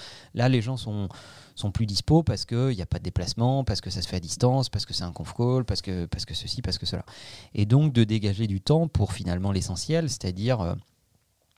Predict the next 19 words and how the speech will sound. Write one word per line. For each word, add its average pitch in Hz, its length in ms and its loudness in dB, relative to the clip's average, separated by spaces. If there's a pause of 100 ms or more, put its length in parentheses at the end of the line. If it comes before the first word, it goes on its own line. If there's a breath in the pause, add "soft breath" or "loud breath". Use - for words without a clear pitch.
(140)
réfléchir, 110 560 2
réfléchir 101 400 0
à 82 40 -4
ce - 60 -8
qu'on 85 140 -10
fait, 139 420 2
pour - 220 -4
qui - 100 -10
on 92 80 -4
le 85 80 -8
fait, 131 260 2
pourquoi - 340 0
on - 20 -4
le 85 60 -6
fait, 127 360 2 (380 loud breath)
après - 260 -6
quoi 98 140 -4
on 90 100 -6
court. 139 540 0